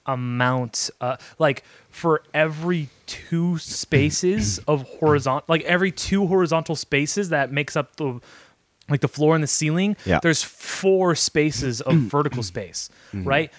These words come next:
Speaker 1: Granted, I'm not saying, like, just because there's that whatever, like, not saying, like, like, the two horizontal spaces to vertical spaces. I'm just talking about, like, <clears throat> how, how do I explain that?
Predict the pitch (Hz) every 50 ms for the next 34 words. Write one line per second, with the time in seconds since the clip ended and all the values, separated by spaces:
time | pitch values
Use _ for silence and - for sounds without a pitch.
0 | - _ - 170 190 190 180 - 185 165 165 156 165 160 156 - 175 165 160 156
1 | 147 143 139 135 127 107 - - 135 - - 151 147 _ 151 - - 143 143 135
2 | 127 107 110 120 127 123 120 117 110 - - - 139 117 123 120 123 123 120 _
3 | 139 123 127 127 120 123 131 143 - - 143 127 117 131 147 143 107 - _ -
4 | - 156 147 143 135 127 _ _ - 127 120 101 _ - 120 - _ - - -
5 | 156 156 156 147 135 - - 151 143 135 127 127 131 127 147 139 - 156 156 143
6 | 160 165 147 - - 131 110 - 120 131 151 - 170 156 - 185 180 175 - 202
7 | 180 170 151 165 165 - 175 170 160 165 160 151 147 151 143 120 - - - -
8 | - - - - - - 156 131 120 - - _ _ - 135 - _ _ - 135
9 | 117 92 85 - 165 165 - - - - 170 185 185 170 - - - 147 160 135
10 | 101 90